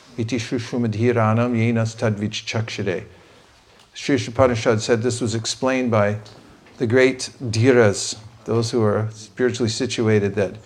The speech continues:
one result is obtained by worshipping the supreme cause of all causes, and another result is obtained by, uh, worshipping that is wh-, which is not supreme. The word worship comes from the word worth. Like, what's it worth to you?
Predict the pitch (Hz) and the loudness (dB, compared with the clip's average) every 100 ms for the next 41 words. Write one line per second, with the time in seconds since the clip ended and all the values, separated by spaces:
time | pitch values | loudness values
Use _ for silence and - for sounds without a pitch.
0 | - - 131 151 151 131 143 147 120 127 | -20 -8 0 2 4 4 6 6 2 -2
1 | 131 147 139 127 123 117 - 135 131 143 | -2 -2 2 2 2 -4 -4 -2 -2 -4
2 | 131 120 113 113 143 110 139 135 120 120 | -4 -4 -6 -4 -4 0 2 2 2 0
3 | 113 135 131 120 135 117 120 117 120 160 | 0 2 2 2 -2 -4 -2 2 4 6
4 | 165 135 110 117 117 - - 139 127 113 | 4 4 2 2 0 -10 -8 -6 -2 0
5 | 113 113 - - - - - - 113 107 | -2 -4 -12 -20 -20 -20 -20 -6 0 0
6 | 101 - 139 139 120 127 120 120 120 123 | -2 0 2 2 0 0 -2 -2 0 2
7 | 123 113 123 120 135 110 117 120 127 160 | 2 2 -2 -2 -4 -2 -4 -2 0 -2
8 | - 113 - 110 95 - - - - _ | -4 -10 -2 -2 -2 -10 -20 -20 -20 _
9 | - _ _ _ - 131 123 151 120 151 | -20 _ _ _ -10 -2 2 2 4 4
10 | 185 139 113 - 131 120 117 123 110 110 | 4 2 0 0 -2 -2 -2 2 2 4
11 | 113 110 104 123 135 - - - - - | 2 0 4 6 6 4 -8 -16 -20 -20
12 | _ _ _ _ - 185 196 - - - | _ _ _ _ -20 _ -20 -20 -20 -20
13 | _ _ _ _ - - - - - - | _ _ _ _ -18 -16 -16 -20 -20 -6
14 | 131 123 117 127 120 113 127 110 143 139 | 0 2 2 0 0 2 2 2 -2 -2
15 | 156 | -2